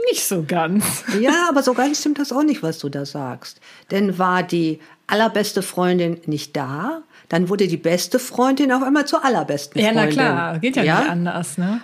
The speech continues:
Speaker 2: Und wehe, es kam dann die Freundin <laughs> dazu. Also das ging gar nicht dann, ne?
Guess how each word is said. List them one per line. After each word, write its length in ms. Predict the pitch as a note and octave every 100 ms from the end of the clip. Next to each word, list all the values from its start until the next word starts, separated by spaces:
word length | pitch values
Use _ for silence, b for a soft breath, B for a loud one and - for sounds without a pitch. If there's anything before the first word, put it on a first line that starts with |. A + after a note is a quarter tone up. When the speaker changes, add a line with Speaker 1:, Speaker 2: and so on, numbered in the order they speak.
| -
Speaker 2:
Und 420 | A3 G#3+ E3+ F3
wehe, 500 | C#4+ D4 F3+ G3 C4+
es 180 | G3+ -
kam 400 | F#3 G#3+ A3+ B3
dann 320 | A3 G#3+ A#3 - - b b b -
die 80 | G3+
Freundin 600 | - D4+ F4 C#4 F#3+ F3
<laughs> 0 |
dazu. 560 | C#3+ - - C#3+ B2+ - _ _ _ -
Also 240 | E3 D#3+ D3
das 220 | D3+ D3+
ging 180 | G#3+ F#3
gar 240 | D3 B2+
nicht 260 | C3 - C#3+
dann, 160 | C#3+ -
ne? 220 | D#3+ B3